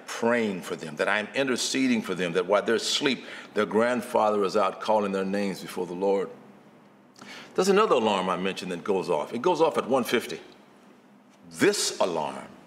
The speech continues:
represents our nation. We're one nation under God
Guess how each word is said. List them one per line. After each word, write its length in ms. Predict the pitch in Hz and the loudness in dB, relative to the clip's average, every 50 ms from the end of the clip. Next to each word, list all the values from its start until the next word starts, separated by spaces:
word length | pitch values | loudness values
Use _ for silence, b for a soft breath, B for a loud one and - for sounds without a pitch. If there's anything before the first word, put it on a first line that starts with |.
| - - - - - - - - - - - | -20 -20 -20 -20 -20 -20 -20 -20 -20 -12 -4
represents 500 | - 98 92 - 87 78 - 90 87 82 | 0 0 0 0 0 -4 -2 -2 -2 -2
our 120 | 73 76 76 | -4 -4 -4
nation. 360 | 80 78 80 - - - - - - - - - - - - - _ _ _ _ _ _ _ _ - - - | -6 -6 -6 -8 -12 -14 -16 -20 -20 -20 -20 -20 -20 -20 -20 -20 _ _ _ _ _ _ _ _ -20 -12 -6
We're 120 | 95 90 | -2 -2
one 280 | 85 85 110 123 131 139 | 2 4 4 4 4 2
nation 360 | 143 135 107 - - 92 85 - - - - - - - - - B B B B B - - | 2 2 2 0 -2 -4 -6 -8 -12 -20 -20 -20 -20 -20 -20 -20 B B B B B -8 -2
under 220 | - 101 107 113 | 0 2 2 2
God 380 | 123 92 101 85 71 - - - | 2 2 2 0 0 -4 -12 -16